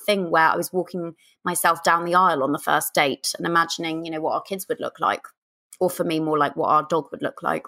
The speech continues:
But I digress. So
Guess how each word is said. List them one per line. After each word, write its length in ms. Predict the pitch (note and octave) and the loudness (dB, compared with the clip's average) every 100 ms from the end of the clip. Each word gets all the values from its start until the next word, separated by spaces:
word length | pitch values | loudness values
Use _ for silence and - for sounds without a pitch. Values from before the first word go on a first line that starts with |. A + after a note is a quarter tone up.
| - | -2
But 160 | D#3+ - _ _ _ _ _ - - _ - | -2 -2 _ _ _ _ _ -16 -16 _ -4
I 80 | F3+ | -2
digress. 520 | E3 - D#3+ - - - - - - | -2 0 -2 -2 -10 -14 -16 -16 -12
So 200 | - C#4+ | -2 0